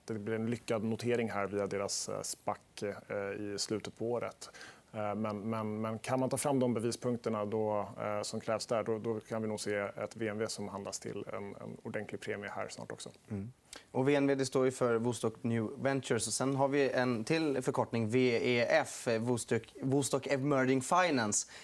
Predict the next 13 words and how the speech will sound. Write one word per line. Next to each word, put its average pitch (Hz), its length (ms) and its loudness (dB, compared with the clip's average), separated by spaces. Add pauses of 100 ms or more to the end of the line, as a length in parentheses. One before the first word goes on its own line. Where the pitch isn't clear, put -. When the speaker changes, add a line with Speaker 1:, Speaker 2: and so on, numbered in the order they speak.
(140)
Speaker 2:
Är 127 380 4
det 170 60 6
en 214 80 4
kusin, 233 640 4
eller 135 220 6
hur, 139 320 6 (640)
vad 156 200 4
är, 175 220 4 (420)
varför 147 300 2
heter 147 180 2
de 147 100 0
så 135 100 -2
lika? 139 340 2